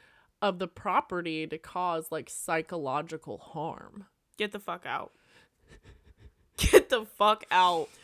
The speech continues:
Speaker 1: So there, there are some
Speaker 2: I don't like these little kids.
Speaker 1: <laughs> So there are some, like, like, arguments that black-eyed children are ghosts,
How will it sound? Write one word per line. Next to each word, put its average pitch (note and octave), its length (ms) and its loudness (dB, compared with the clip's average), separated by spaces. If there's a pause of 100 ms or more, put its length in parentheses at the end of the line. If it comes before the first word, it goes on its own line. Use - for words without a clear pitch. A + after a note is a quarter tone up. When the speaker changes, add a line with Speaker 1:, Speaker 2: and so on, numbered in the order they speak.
(120)
Speaker 1:
So A#3+ 500 0
there, B3+ 440 0
there B3 420 -2
are C#4 340 0
some G3 160 2
Speaker 2:
I G3+ 40 6
don't G#3+ 180 0
like G#3 180 0
these F#3+ 160 -6
little F3+ 180 -8
kids. E3+ 540 -8
Speaker 1:
<laughs> B3+ 40 -2 (800)
So F4 120 -2
there C4+ 340 0
are D4 300 0
some, C4 340 -6
like, F#3+ 480 -6 (1080)
like, A3 360 -2 (360)
arguments G#3 840 -2
that F3+ 280 0
black-eyed F#3+ 640 2
children F#3 720 -6 (100)
are D#3+ 140 -2
ghosts, D3 840 -8